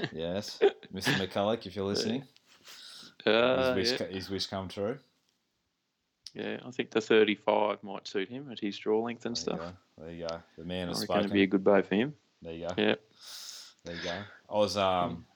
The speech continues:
Speaker 2: Yeah.
Speaker 1: I'm actually impressed on the Hoyt stuff. I'm impressed with that alloy riser one, that Helix. Ooh.
Speaker 2: Yeah.
Speaker 1: Look at that.
Speaker 2: Yeah. Yeah, it looks all right. I'm, I must admit,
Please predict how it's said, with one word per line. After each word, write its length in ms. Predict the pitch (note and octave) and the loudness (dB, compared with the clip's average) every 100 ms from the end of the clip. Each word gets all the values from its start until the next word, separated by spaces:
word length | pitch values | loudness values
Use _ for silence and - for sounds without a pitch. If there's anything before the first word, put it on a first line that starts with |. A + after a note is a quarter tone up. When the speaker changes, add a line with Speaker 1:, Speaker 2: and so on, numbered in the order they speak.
| _ - | _ -4
Speaker 2:
Yeah. 80 | B2 | 0
Speaker 1:
I'm 60 | |
actually 240 | B2 A#2+ F#2+ | 2 2 0
impressed 340 | E2 F#2+ - | -2 -2 -2
on 100 | F2 | -4
the 60 | E2+ | -4
Hoyt 240 | F2 A#2+ | -2 -4
stuff. 300 | - G2 - | -2 -2 -2
I'm 80 | F#2+ | -4
impressed 280 | F#2+ G2 - | -4 -4 -4
with 80 | F2 | -8
that 160 | C2 | -8
alloy 320 | D#2+ G2+ E2+ D#2 - | -6 -4 -4 -8 -12
riser 360 | D2 D#2 G#2 | -8 -6 -6
one, 180 | F#2+ D2 - _ _ | -8 -12 -16 _ _
that 200 | E2 D#2 | -12 -12
Helix. 520 | D#2+ E2 F#2+ - - - | -12 -12 -12 -12 -18 -16
Ooh. 180 | F2+ F#2+ F#2+ _ _ _ _ _ _ _ _ _ _ | -12 -12 -14 _ _ _ _ _ _ _ _ _ _
Speaker 2:
Yeah. 280 | - F#3 E3 | 6 8 8
Speaker 1:
Look 140 | G#2+ G2+ | 4 -2
at 60 | G2 | -4
that. 220 | E2+ C#3+ | -2 -4
Speaker 2:
Yeah. 280 | C#3 A#2 G#2 - _ _ _ _ _ _ - | -6 -6 -8 -12 _ _ _ _ _ _ -6
Yeah, 120 | C#3 | 2
it 120 | B2+ A#2+ | 2 2
looks 180 | A#2+ | -4
all 80 | - | -2
right. 300 | A2+ C3 G#2+ - _ | 0 0 0 -6 _
I'm, 260 | - C3 B2+ - _ - - _ - - - _ _ _ _ _ - - - | -2 0 0 -8 _ -20 -20 _ -20 -20 -20 _ _ _ _ _ -20 -16 -2
I 100 | A2+ | 2
must 240 | B2 A#2+ | 2 2
admit, 340 | G#2+ G2+ C3+ | 2 2 -2